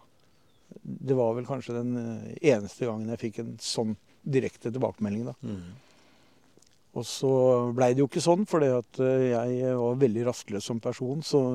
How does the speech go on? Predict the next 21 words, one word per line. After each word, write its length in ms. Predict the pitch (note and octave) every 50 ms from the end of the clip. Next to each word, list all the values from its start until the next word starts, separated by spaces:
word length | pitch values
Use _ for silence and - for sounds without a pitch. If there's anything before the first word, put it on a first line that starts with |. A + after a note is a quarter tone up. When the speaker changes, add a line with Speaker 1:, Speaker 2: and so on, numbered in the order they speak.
| B2 B2+ B2+ B2 C#3 C#3 C3+ -
Speaker 1:
jeg 200 | B2 A#2+ A#2+ B2
dro 160 | B2+ C3+ C3+
rett 100 | B2 A2
fra 160 | - - C3+ B2+
videregående 500 | B2+ B2 A#2 G#2+ G#2 G#2+ G#2+ A2+ A#2 A#2+
og 120 | B2 B2 B2
i, 180 | A#2+ B2 A#2+ B2 -
i 80 | B2+ A#2
Forsvaret 460 | - - A#2+ - - G#2+ G#2 G#2 G2+
som 180 | - B2 A#2+
atten-åring. 480 | A#2 - - - G2+ G2+ F#2 A2+ C#3+ C3 - _
Speaker 2:
Ja. 200 | - A2+ A2 G2 F#2 - _ _ - _ _ _ _ _ _ _ _ _ _ _ _ _ _ _ _ _ _ -
Speaker 1:
Og 280 | B2+ A#2+ A#2+ B2 B2 A#2+
da 140 | A#2+ A2+ A2+ A2+ A#2 A#2
begynte 320 | A#2+ B2 A2 G2 - -
jeg 100 | G#2 G2+
med 220 | G#2+ A2 A2+ A#2 A2+ -
helt, 400 | - G#2+ G2+ G#2 G#2+ - _ - A#2
eh, 200 | A2 A2 G#2 G2
andre 460 | G2+ G#2 G2 G#2 F#2 G2 G2+ G2 G#2+ -
ting. 220 | - D#2 - -